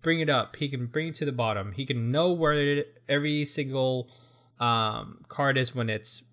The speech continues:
ruffled or shuffled, or he's able to control it so well. And how he does it so well is because he practiced all these gambler moves. And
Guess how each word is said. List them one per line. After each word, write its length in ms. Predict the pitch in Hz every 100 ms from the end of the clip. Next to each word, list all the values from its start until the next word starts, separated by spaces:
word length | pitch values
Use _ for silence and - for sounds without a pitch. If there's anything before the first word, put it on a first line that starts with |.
| _ 143
ruffled 720 | 139 127 - 107 98 98 113
or 140 | 104
shuffled, 760 | - - 139 - 123 104 101 107
or 260 | 101 98 - - _ _ _ 131
he's 220 | 151 143
able 200 | 156 156
to 80 | 131
control 420 | 120 - 147 131
it 80 | -
so 220 | - 151 143
well. 360 | 113 98 107 - _ -
And 260 | 123 123
how 200 | 123 151
he 160 | 170 202
does 260 | 160 147 147
it 140 | - _ -
so 300 | - 165 180
well 340 | 170 175 180
is 200 | - 123
because 640 | - 123 139 135 131 120
he 420 | - 135 131 127 -
practiced 460 | - 160 - 139 -
all 140 | 131 127
these 240 | 123 117
gambler 540 | - 131 139 123 107 101
moves. 540 | 101 95 - - - _ _ _ _ _ _ _ -
And 500 | 131 123 123 123